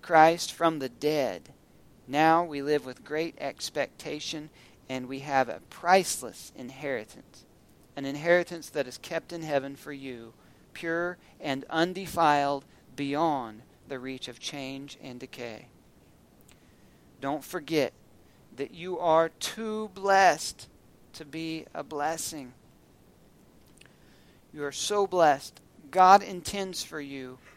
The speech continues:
to continue sharing his upper story of salvation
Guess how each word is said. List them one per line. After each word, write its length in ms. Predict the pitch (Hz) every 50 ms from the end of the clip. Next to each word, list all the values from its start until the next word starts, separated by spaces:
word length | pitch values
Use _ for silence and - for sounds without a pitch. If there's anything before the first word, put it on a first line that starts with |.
| _ - _ _ _ _ _ _ _ _ _ _
to 140 | - - 160
continue 720 | - - 165 156 147 - - - 208 208 202 190 175 170
sharing 680 | 156 - - 190 196 185 180 170 165 151 147 147 147 - - _ _ _ _ _
his 240 | - 147 139 - - _
upper 260 | 175 185 185 - 170 151
story 420 | - - - 185 170 151 147 139
of 100 | 135 -
salvation 880 | - - 151 143 139 127 139 139 139 135 - - 143 139 131 135 131